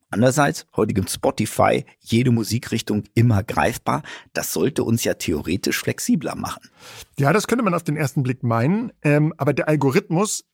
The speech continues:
Speaker 2: macht uns da erstmal einen Strich durch die Rechnung und lässt uns quasi faul werden. Und zwar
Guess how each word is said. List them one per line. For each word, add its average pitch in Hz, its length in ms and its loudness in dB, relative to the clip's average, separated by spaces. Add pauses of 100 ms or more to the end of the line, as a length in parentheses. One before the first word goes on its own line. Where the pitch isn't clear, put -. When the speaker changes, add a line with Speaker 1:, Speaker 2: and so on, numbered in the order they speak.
Speaker 2:
macht 139 260 0
uns 165 120 0
da 156 120 2
erstmal 151 280 0
einen 123 60 2
Strich - 540 -4
durch 123 160 0
die 131 100 -4
Rechnung 147 420 0
und 123 220 0 (200)
lässt 147 260 2
uns 151 200 2
quasi 123 560 2
faul 135 420 4
werden. 101 340 0
Und 123 140 -2
zwar 135 240 4